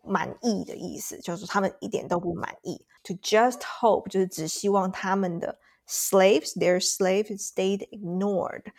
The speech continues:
那什么叫做，呃，just hope their slaves stay ignored？就是不是想要他们只，就是盲从的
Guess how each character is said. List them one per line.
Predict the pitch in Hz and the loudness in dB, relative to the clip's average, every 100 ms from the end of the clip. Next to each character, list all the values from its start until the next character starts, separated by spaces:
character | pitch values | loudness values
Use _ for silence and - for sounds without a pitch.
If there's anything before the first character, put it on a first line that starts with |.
| - _ _ | -20 _ _
那 | 233 220 - | -4 -4 -4
什 | - | -4
么 | 185 185 | -4 0
叫 | 196 190 | 2 2
做， | 202 - - _ - | 2 0 -2 _ -8
呃， | - - - - | -6 -6 -8 -10
just | - 202 220 | 2 4 4
hope | - - 196 - | 0 0 0 2
their | 190 170 | 0 0
slaves | 175 - - 185 190 208 - | -2 -4 0 2 2 0 -4
stay | 269 - - 180 180 _ _ _ _ | -14 -12 -2 -2 -2 _ _ _ _
ignored？ | 180 - 170 160 | -10 -8 -6 -6
就 | - | -4
是 | 185 185 180 - - - | -4 -2 -4 -8 -20 -14
不 | - | -4
是 | 196 226 | 2 2
想 | 202 160 | 2 0
要 | 185 | 2
他 | 185 | 2
们 | 185 170 | 0 -2
只， | - 143 - _ _ | -6 -10 -10 _ _
就 | - 160 | -8 -6
是 | 160 151 | -4 -6
盲 | 143 143 170 196 233 | -6 -6 -4 -4 -6
从 | - 180 160 175 | -6 -6 -6 -4
的 | 175 | -2